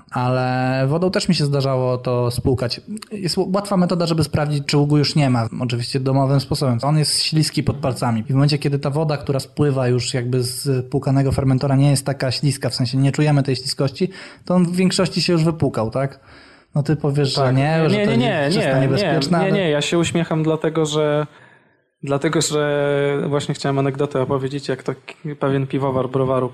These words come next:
Speaker 2: pewnego browaru kiedyś mi opowiadał, e, jak, jak on sprawdza, czy już, e, ten, bo on płukał wodą po prostu, ten wodorotlenek z, z tanku fermenta-, fermentacyjnego i pytam, no ale to jak ty wyczuwasz, że skąd wiesz, że już jest wypłukane, nie? On mówi, a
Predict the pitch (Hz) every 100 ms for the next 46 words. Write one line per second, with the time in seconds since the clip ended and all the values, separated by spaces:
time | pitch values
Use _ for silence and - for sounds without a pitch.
0 | - 139 135 131 127 131 135 135 135 131
1 | - 127 131 131 135 135 135 135 - 147
2 | 127 127 127 123 123 127 - 139 143 147
3 | 156 156 143 - 139 131 127 135 135 135
4 | - - 147 135 135 120 117 120 - 143
5 | 151 170 165 165 165 156 131 131 - 127
6 | - 147 156 143 131 131 135 127 135 131
7 | 151 - - - - 131 123 135 135 127
8 | 120 135 131 139 131 127 - - 131 127
9 | 135 160 - 143 143 143 156 165 170 170
10 | 165 143 - 127 127 131 123 120 123 120
11 | 147 131 123 127 131 127 135 131 135 -
12 | 147 143 117 113 131 147 180 214 330 349
13 | 349